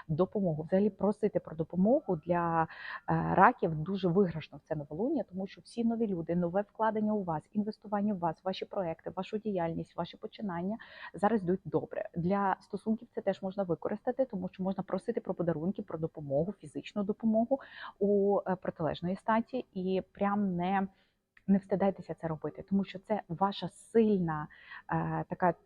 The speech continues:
такий сильний часовий проміжок, який дає вам дуже крутий потенціал скористатися ресурсами інших людей на благо, і для них це теж благополучно буде, тому що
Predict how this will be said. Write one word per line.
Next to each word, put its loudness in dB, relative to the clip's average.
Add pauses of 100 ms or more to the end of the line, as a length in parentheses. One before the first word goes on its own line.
(140)
такий 0
сильний 4
часовий -2
проміжок, -2
який -4
дає 4
вам -4
дуже 0
крутий -6
потенціал -6 (640)
скористатися 6
ресурсами -2
інших -2
людей 2
на 4
благо, 2
і 2
для 4
них 2
це -6
теж 0
благополучно -4
буде, -4
тому -4
що -6